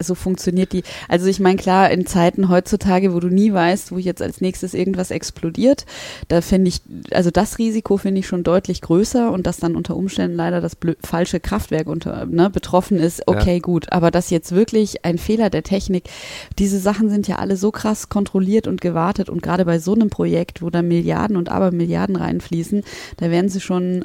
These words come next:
Speaker 1: nach ihrem
Speaker 2: Auch was,
Speaker 1: Magnetstein-,
Speaker 2: äh, es wär, es wär
Speaker 1: Steinchen
Speaker 2: schon,
Speaker 1: gucken.
Speaker 2: äh,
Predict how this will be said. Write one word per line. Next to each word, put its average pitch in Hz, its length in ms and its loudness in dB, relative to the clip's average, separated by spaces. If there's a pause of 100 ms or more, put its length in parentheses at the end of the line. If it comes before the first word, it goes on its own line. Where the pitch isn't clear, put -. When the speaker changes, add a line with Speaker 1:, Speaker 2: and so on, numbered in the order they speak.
Speaker 1:
nach 175 200 -2
ihrem 190 180 -2
Speaker 2:
Auch 185 160 4
was, 123 80 0
Speaker 1:
Magnetstein-, 190 480 4
Speaker 2:
äh, 190 40 0
es - 20 -8
wär, - 80 -4
es - 120 -2
wär 180 180 4
Speaker 1:
Steinchen 185 240 4
Speaker 2:
schon, 147 60 -2
Speaker 1:
gucken. 226 260 2
Speaker 2:
äh, - 0 -